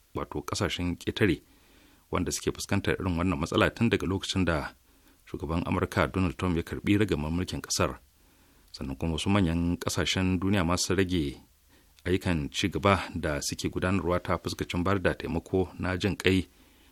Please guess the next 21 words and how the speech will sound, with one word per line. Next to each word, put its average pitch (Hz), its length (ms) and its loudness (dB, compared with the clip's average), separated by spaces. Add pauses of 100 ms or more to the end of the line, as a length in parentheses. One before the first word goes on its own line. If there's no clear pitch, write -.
(120)
ga 71 180 0
hukumomi 87 680 0
na 95 180 2
Majalisar 76 540 -2
Ɗinkin 76 340 -4
Duniya. 76 460 -2 (2000)
A 107 240 8
ƙasar 160 440 6
Kenya, 156 280 6
wani 131 460 10
kamfanin 127 340 4
haƙar 110 220 2
ma'adanai 101 480 4
na 110 180 6
Burtaniya 92 580 0 (340)
ya 101 180 4
sanar 113 240 4
da 120 60 -2
cewa 101 260 2
an 104 140 2
gano 107 500 6